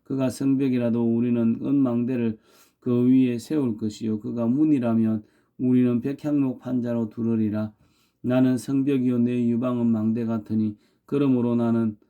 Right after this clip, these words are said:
그가 보기에 화평을 얻은 자 같구나. 솔로몬이 바알 하몬의 포도원이 있어 지키는 자들에게 맡겨두고 그들로 각기 그 열매로 말미암아 은천을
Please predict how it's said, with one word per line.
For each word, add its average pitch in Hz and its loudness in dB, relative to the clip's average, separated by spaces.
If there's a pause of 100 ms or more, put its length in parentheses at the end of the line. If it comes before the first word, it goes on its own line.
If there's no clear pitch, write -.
(200)
그가 135 -4
보기에 127 0
화평을 139 -2
얻은 117 0
자 117 -4
같구나. 110 -4
솔로몬이 123 -2
바알 107 -4
하몬의 120 -2 (400)
포도원이 131 0
있어 113 -6
지키는 139 -2
자들에게 110 -2
맡겨두고 110 -2
그들로 123 -2
각기 104 -10
그 113 -2
열매로 123 0
말미암아 110 0
은천을 120 -4